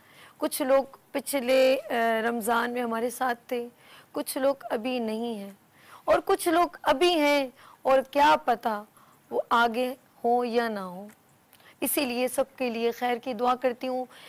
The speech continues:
कि खुश रहें, आबाद रहें, अपनों के साथ रहें, एक दूसरे का ख्याल रखें,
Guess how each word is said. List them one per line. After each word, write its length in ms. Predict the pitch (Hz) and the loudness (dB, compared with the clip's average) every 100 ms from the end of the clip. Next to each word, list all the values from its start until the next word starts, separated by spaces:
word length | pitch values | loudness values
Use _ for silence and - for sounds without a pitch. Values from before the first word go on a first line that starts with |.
| - - | -8 0
कि 100 | 269 | 2
खुश 360 | 320 339 - | 2 0 2
रहें, 380 | 269 262 269 262 - | 2 2 2 0 -2
आबाद 520 | 233 220 226 240 220 | -2 2 2 0 -2
रहें, 360 | 220 240 247 220 - - - - | -4 -2 -4 -6 -12 -20 -8 -6
अपनों 320 | 240 247 247 | -4 -4 -4
के 180 | 262 247 | -4 -2
साथ 340 | 254 233 - | -2 -4 -4
रहें, 220 | 240 254 | -4 -4
एक 320 | - 339 262 | -2 -2 -2
दूसरे 360 | 254 285 294 285 | -6 -6 -4 -6
का 200 | - 302 | -2 -2
ख्याल 320 | - 294 269 | 0 0 0
रखें, 300 | 220 - 220 | -2 -6 -10